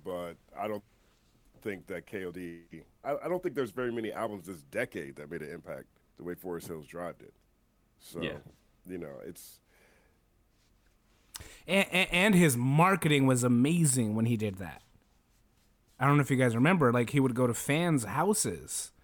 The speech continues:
Speaker 3: and play it for them. And, like, he got, like, an entire, sorry, I didn't mean to cut you off, by the way. Um, but yeah, he had, like, this whole movement before this thing dropped. It was amazing.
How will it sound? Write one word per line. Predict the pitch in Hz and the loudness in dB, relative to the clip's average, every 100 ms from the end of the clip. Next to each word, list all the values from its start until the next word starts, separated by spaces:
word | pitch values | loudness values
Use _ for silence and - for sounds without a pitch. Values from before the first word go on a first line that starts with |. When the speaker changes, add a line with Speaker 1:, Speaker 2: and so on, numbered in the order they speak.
| _ - | _ -8
Speaker 3:
and | 127 131 | -2 -2
play | - 143 220 226 | -4 -2 0 0
it | 127 | -2
for | 123 113 | -4 -6
them. | 101 82 101 _ _ _ _ _ _ _ - | -6 -10 -16 _ _ _ _ _ _ _ 0
And, | 147 135 131 | 2 4 4
like, | 131 120 104 | 4 0 -4
he | 113 151 196 | -4 -2 0
got, | 185 175 131 | 0 0 0
like, | 147 - | -4 -2
an | 139 | -2
entire, | 131 120 - 143 139 | -2 -4 -2 0 0
sorry, | 120 135 | 2 2
I | 131 | 2
didn't | 143 127 | 4 2
mean | 117 | 2
to | |
cut | - 110 | -4 -6
you | 101 | -4
off, | 113 101 | -4 -4
by | 92 | -8
the | 90 | -8
way. | 90 87 _ _ _ _ _ _ | -10 -12 _ _ _ _ _ _
Um, | 117 117 104 92 87 - - _ - _ | -2 -2 -2 -6 -12 -18 -20 _ -20 _
but | - 139 | -2 2
yeah, | 202 | 4
he | 175 147 | 4 4
had, | 165 | 4
like, | 147 131 | 0 0
this | 131 104 | -2 0
whole | 123 143 | 2 4
movement | 113 131 220 180 120 98 - | 6 6 4 4 0 -4 -8
before | 127 120 143 | -10 -4 -2
this | 139 135 | 0 -2
thing | 165 147 | -2 -2
dropped. | 147 139 127 | 2 2 2
It | |
was | 127 | -2
amazing. | 160 214 302 - - | -2 -2 -4 -6 -12